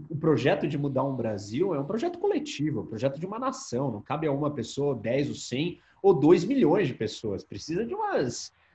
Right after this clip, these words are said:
pelo menos umas cinquenta milhões num país de duzentos e dez, caminhando pra um lado pra puxar todo mundo.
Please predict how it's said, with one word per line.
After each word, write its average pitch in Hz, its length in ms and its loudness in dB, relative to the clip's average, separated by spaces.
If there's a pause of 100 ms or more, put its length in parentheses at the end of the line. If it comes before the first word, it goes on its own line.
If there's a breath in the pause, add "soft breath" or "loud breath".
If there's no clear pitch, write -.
pelo 240 220 4
menos 214 260 0
umas 247 320 -4
cinquenta 180 640 0
milhões 113 560 0
num 110 200 -10
país 120 300 0
de 123 80 -6
duzentos 120 420 -4
e 117 60 -8
dez, 107 520 2
caminhando 127 500 -4
pra 131 140 -8
um 123 60 -6
lado 123 260 0
pra 190 120 -4
puxar 151 420 -4
todo 113 260 -8
mundo. 101 400 -4